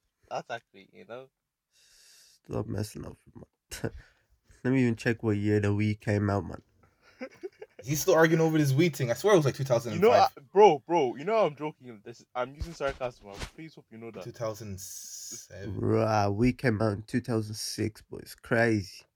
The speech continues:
Speaker 3: That's more than a decade. <laughs>
Speaker 2: Crazy, crazy.
Speaker 3: That's crazy. I would keep my, I wish, I kinda regret selling my Wii,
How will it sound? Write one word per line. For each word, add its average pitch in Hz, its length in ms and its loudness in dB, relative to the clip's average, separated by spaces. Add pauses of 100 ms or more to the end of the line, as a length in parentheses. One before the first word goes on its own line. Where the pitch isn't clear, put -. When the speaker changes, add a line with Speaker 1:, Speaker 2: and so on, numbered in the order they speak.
Speaker 3:
That's 117 180 -6
more 92 160 -12
than 82 160 -16
a 78 60 -20
decade. - 400 -20 (340)
<laughs> 147 760 2 (720)
Speaker 2:
Crazy, 107 580 -2 (100)
crazy. 101 420 -6 (340)
Speaker 3:
That's 135 240 -8 (100)
crazy. 143 600 0 (600)
I 254 200 6
would 185 160 8
keep 202 260 -4
my, - 180 0 (220)
I 131 80 2
wish, 185 200 6
I 135 100 -6
kinda 208 180 6
regret - 380 2
selling 131 380 0
my 107 120 -4
Wii, 101 360 -12